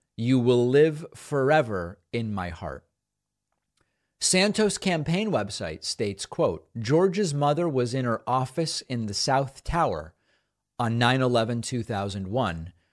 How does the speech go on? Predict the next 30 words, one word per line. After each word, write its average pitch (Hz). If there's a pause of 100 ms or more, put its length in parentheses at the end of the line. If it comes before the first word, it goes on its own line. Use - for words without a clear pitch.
(120)
when 120
the 117
horrific 123
events 120
of 98
that 104
day 101
unfolded. 95 (460)
She -
survived 135
the 127
tragic 127
events 113
on 107
nine 104
eleven, 92 (360)
but 110
passed 151
away 131
a 123
few 143
years 131
later 117 (220)
when 123
she 123
lost 113
her 123
battle 101
to -
cancer." -